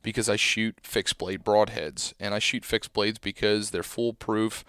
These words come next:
I don't have to worry about any mechanical issues that could potentially arise, and it's a,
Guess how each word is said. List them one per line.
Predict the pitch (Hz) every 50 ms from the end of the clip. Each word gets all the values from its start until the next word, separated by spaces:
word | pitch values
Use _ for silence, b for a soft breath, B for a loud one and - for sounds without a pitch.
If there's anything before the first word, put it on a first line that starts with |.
| B B B B B B
I | 104 107
don't | 107 107
have | 113 110 -
to | - 98
worry | 92 95 107 107 104
about | 104 90 98 95 92
any | 98 104 101
mechanical | 98 92 - - - 107 101 95 95 - - 80 -
issues | - 117 113 - - 113 110 104
that | - 92 -
could | - 90 - -
potentially | - - - - 101 98 - - - 90 87 82
arise, | 80 85 87 101 113 113 117 120 120 117 117 - B B B B B B B B B B - 110
and | 110 110 110 107
it's | 101 - -
a, | 101 98